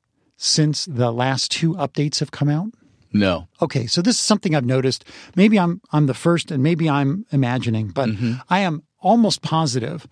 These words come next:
Speaker 1: that regen has changed.
Speaker 2: Okay.
Speaker 1: So when you would fill your car up totally, a hundred percent,
Speaker 2: Yeah.
Speaker 1: and you start driving,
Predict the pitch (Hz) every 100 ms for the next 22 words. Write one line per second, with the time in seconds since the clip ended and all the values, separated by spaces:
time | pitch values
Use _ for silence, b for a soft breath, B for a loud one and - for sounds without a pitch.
0 | B B B - 151 139 131 190 151 139
1 | 110 113 110 _ _ _ 139 127 - 135
2 | 113 147 - - _ _ _ _ _ _
3 | - 113 - 113 123 - - 160 143 147
4 | 156 180 226 226 - b b 156 151 139
5 | 220 226 185 - 175 170 143 _ _ -
6 | - 226 247 214 127 156 _ _ - -
7 | 247 247 - - 175 135 127 135 120 90
8 | B B B 165 156 185 202 165 143 151
9 | 185 233 277